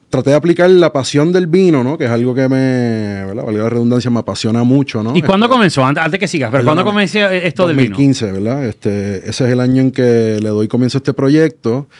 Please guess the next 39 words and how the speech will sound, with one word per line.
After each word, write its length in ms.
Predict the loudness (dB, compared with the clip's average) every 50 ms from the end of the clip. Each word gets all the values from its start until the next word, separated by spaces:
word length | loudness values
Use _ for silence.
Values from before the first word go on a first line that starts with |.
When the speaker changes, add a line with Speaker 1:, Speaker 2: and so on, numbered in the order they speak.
| -20 -20 -20 -20 -20 -20 -14 -8
Speaker 1:
Eh, 580 | -6 -6 -4 -4 -4 -6 -8 -10 -12 -14 -12 -8 -8
estaba 1000 | -10 -8 -6 -6 -4 -2 0 0 0 2 2 2 2 2 2 0 0 0 -2 -4
compartiendo 580 | -4 -4 -4 -2 -2 -4 -2 -2 0 0 2 2
bastante 440 | 0 0 -2 -2 -2 -2 -2 -2
con 300 | -2 -2 -2 -2 -2 -2
gente, 360 | -2 0 0 0 0 0 0 0
¿verdad? 340 | 0 0 0 0 -2 -2 -2
Clientes, 640 | -2 -2 -2 0 0 -2 -2 -2 0 0 0 0 -2 -6 -8 -8
eh, 300 | -6 -4 -4 -4 -6 -6 -8 -8 -10
eh, 140 | -10 -10 -10 -10
mi 140 | -10 -10
ex 140 | -10 -10 -6
jefe 360 | -4 -4 -2 -2 -4 -4 -6
tenía, 560 | -4 -4 -6 -4 -4 -2 -2 -2 -2 -2 -2 -4
¿verdad? 220 | -4 -4 -2 -2
Mucha, 760 | -2 -2 -4 -4 -4 -4 -4 -4 -4 -4 -6 -6 -8 -10 -10 -12
mucha 280 | -12 -10 -6 -6 -6
pasión 260 | -6 -6 -4 -4 -4
por 140 | -2 -2 -2
el 60 | -2
vino 180 | 0 0 0 0
y 40 | 0
colección 440 | -2 -4 -8 -6 -6 -4 -4 -2 -2
de 80 | -2
vino. 280 | -2 -2 -4 -4 -6 -10 _ -20 -20 -20 -20 -20 -20 -20 -20 -20 -20 -20 -20 -20 -14 -8 -4
Y, 80 | -2
pues, 160 | 0 0 0
me, 400 | 2 2 2 2 2 2 0 -2 -4 -8 -12 -12 -6 0
me 140 | 0 2
abrió 240 | 2 2 4 4 4
la 80 | 4 4
curiosidad 420 | 2 2 2 2 2 2 2 2 2
por 120 | 0 0
ese 160 | -2 0 -2
mundo 400 | -2 0 0 0 0 2 2 2
y 60 | 2
la 100 | 0 0
verdad 280 | -2 -2 -2 -2 -2 -2
que 800 | 0 0 2 2 2 2 2 2 2 2 0 0 -2 -4 -8